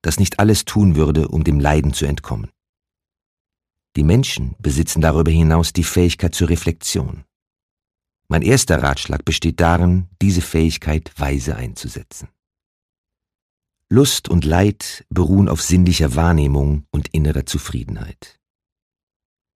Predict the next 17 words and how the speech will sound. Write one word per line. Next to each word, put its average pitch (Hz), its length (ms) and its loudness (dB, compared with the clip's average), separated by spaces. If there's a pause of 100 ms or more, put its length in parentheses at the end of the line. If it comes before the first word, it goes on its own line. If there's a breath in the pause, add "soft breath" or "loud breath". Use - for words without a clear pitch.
(140)
Für - 200 0
uns 160 320 2
ist - 180 -4
die 85 120 0
geistige, 107 720 -2 (120)
die 113 100 0
innere 101 340 4
Zufriedenheit 80 880 -2
das - 160 -6
Wichtigste. - 560 -12 (1300)
Sie 113 140 2
ist - 160 -2
das, - 400 -2
was - 140 -2
den 78 140 -2
Menschen 71 340 -4
ausmacht. - 680 -12